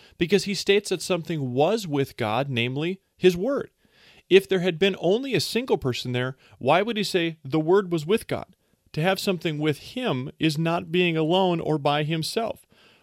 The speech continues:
We should note particularly that the evangelist places special stress on the "with." He repeats it in verse two in order to give clear expression to the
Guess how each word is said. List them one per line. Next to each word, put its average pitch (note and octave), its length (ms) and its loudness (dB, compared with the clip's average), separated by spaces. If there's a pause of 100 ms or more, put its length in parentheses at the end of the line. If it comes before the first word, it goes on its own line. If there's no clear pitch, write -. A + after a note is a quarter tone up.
We F#3 140 2
should F#3+ 240 0
note G3+ 220 4
particularly D3 800 0
that D#3 200 0
the E3+ 220 -2
evangelist E3+ 600 -2
places E3 400 -2
special D#3+ 460 -2
stress E3 540 -2
on A3 260 -4
the F#3 80 0
"with." A#2 380 -2 (260)
He F#3+ 140 0
repeats G3+ 580 -4
it C3 140 2
in D3+ 120 -2
verse C#3+ 300 -2
two F3+ 380 -2
in D3 160 0
order E3 220 0
to E3 160 -4
give F#3+ 380 -4
clear B2+ 280 -2
expression B2 560 -4
to - 100 -12
the B2 140 -8